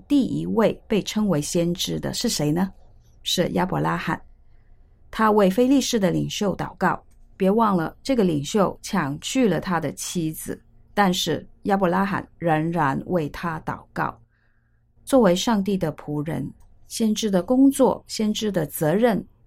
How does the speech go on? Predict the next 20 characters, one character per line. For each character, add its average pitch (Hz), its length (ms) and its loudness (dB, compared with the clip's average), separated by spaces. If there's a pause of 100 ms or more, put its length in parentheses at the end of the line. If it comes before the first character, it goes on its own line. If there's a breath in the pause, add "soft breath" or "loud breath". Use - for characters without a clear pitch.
不 165 100 -8
是 180 260 -2
单 202 240 2
单 202 240 0
用 254 280 2
口 - 360 -4 (160)
把 151 160 -2
他 190 340 -2
领 160 200 -4
受 202 220 -2
的 185 140 -2
意 196 140 -2
象 165 380 -2
说 214 260 -2
出 214 200 -2
来， 143 280 0
说 220 280 0
给 165 160 0
百 - 180 -6
姓 160 260 -8